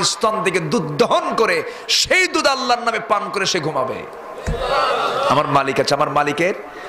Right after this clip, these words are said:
আমার প্রয়োজন আছে।" তো বাঘ তোমার মালিককে ধমক মেরে বলে, "আমি তো বনের রাজা, আমার, আমার মালিককে।" গরু কয়,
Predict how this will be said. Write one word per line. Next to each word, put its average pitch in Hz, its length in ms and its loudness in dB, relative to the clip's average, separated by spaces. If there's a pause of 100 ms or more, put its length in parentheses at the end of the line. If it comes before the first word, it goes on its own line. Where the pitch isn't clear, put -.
(160)
আমার 147 200 2
প্রয়োজন 233 440 2
আছে।" - 240 -2 (720)
তো 277 80 4
বাঘ 269 220 2 (120)
তোমার 285 240 4
মালিককে 277 500 0 (1160)
ধমক 170 320 2
মেরে 175 140 4
বলে, 294 220 4 (1300)
"আমি 392 240 4
তো 381 120 4
বনের 381 320 4
রাজা, 330 240 6
আমার, 349 180 6
আমার 339 180 2
মালিককে।" 262 540 -2 (3250)
গরু 147 220 4
কয়, 127 400 2